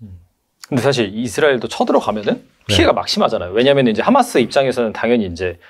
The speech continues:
Speaker 1: 쳐들어올 그럴 가능성에 대해서 대비를 좀 해놨고, 민간인도 방패 또 세울 수도 있고, 또 자기네들 지역에서 싸우는 거다 보니까 함정도
Speaker 2: 네.
Speaker 1: 많을 거고, 들어가면은 사실 어떻게 본다면은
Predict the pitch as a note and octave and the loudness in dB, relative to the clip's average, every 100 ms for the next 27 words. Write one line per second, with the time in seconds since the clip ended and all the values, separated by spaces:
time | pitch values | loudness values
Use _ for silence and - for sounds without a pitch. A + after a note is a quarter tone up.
0 | _ - A3+ A#3 G3 E3+ C3 B2 - G#2+ | _ 2 4 6 6 6 4 0 2 -2
1 | - C#3 B2+ G#2+ G2+ G#2 G#2 A2+ G#2 G#2 | -2 0 0 0 -2 -4 -4 -2 -4 -4
2 | C#3 A#2 - G#3 - _ A2 B2 C#3 B2+ | -6 -4 -2 -2 -4 _ 2 4 4 0
3 | G2+ G2 A#2+ - A2 D#3 D3 - F2+ - | -6 -6 -6 -6 -6 -8 -8 -10 -10 -6
4 | - - - - - A#2 A2+ D3+ D3+ C#3 | -6 -6 -20 -12 -4 -2 -2 -2 0 2
5 | B2+ B2+ A#2+ D3 D3+ D3 C3+ A2 G2 E3+ | 2 2 2 0 0 0 0 -2 -4 -6
6 | - G#3+ G#2+ - F2+ G#2 - - B2 F2 | 0 2 4 4 0 -2 -8 -8 -8 -10
7 | _ _ _ _ _ _ C3+ - B3 C3+ | _ _ _ _ _ _ -2 2 2 2
8 | G3+ F#3+ E3+ E3+ E3+ E3 D#3 A2+ - E3 | 2 0 0 -2 0 0 2 0 0 -2
9 | C3 C3 D3 C#3 C3 B2 | 0 0 0 -2 -4 -6